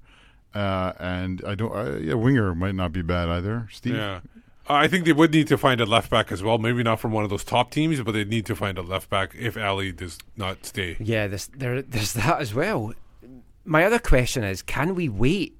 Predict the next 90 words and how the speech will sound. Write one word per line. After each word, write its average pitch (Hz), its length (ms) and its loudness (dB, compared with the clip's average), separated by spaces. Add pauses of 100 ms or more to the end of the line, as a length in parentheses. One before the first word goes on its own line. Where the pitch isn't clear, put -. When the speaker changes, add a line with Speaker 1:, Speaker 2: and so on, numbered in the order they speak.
(140)
Speaker 3:
to 143 100 -2
the 110 100 -2
summer? 87 400 -4 (640)
Speaker 2:
I 101 40 -12
have 92 120 -8
no 82 80 -10
choice 113 320 -4
at 87 60 -8
this 110 120 0
Speaker 3:
We, 113 80 6
Speaker 2:
point. 104 280 -4
Speaker 3:
we're 151 140 4
s-, 165 80 -2
Speaker 1:
<laughs> - 260 2
No, 170 80 0
Speaker 3:
well, 185 200 6
Speaker 1:
no, 127 140 6
no, 175 60 4
Speaker 3:
no, 131 60 2
Speaker 1:
the, 120 100 4
Speaker 3:
we, 101 60 -4
Speaker 1:
the 123 120 -2
Speaker 3:
transfer 117 240 2
Speaker 1:
window's 156 220 6
Speaker 3:
window's 107 80 0
Speaker 1:
not 123 160 2
closed 131 260 2
Speaker 3:
still 170 100 4
Speaker 1:
till - 20 4
Speaker 2:
Yeah, 139 280 4
Speaker 1:
May, 117 60 2
Speaker 2:
but 143 140 4
then 156 120 4
they're 156 100 4
Speaker 1:
May 117 60 6
Speaker 2:
gonna 139 140 8
Speaker 1:
what, 113 80 2
Speaker 2:
have 113 80 2
to 110 40 2
Speaker 1:
May 113 40 4
Speaker 2:
pay. 135 220 6
Speaker 1:
seventh? 104 160 0
Speaker 3:
Yeah, 165 260 4
Speaker 1:
May 110 80 2
Speaker 3:
so 143 120 4
I 135 40 6
mean, 143 60 6 (100)
Speaker 1:
seventh? 143 240 0
Speaker 3:
we've, - 60 -2
we've 151 80 2
still 180 300 2
got 139 440 6 (300)
Speaker 2:
If 139 160 2
Speaker 3:
three, 151 180 4
Speaker 2:
it, 160 60 -6
Speaker 3:
four 156 260 2
weeks. 143 280 -2
Speaker 2:
if 135 160 4
it's 143 140 6
from 143 240 2
one 143 140 4
of 139 80 4
those 123 180 2
top 120 240 0
clubs, 120 300 0
maybe 117 240 2
those 110 160 0
top 113 200 0
clubs 98 220 -2
don't 107 160 -2
wanna 104 180 -2
let 98 180 -2
them 98 140 -8
go, 98 120 -6
that 98 180 -2
person 113 280 -2
Speaker 3:
That, 117 80 4
Speaker 2:
go 113 120 0
that 101 120 -2
early 92 80 -4
Speaker 3:
that's 98 220 0
the 131 60 -4
Speaker 2:
too. 123 100 0
Speaker 3:
thing, 113 380 0
and 120 140 -2
you 120 60 2
might 117 200 2
wanna 113 160 -2
give 104 160 -4
the 101 140 -4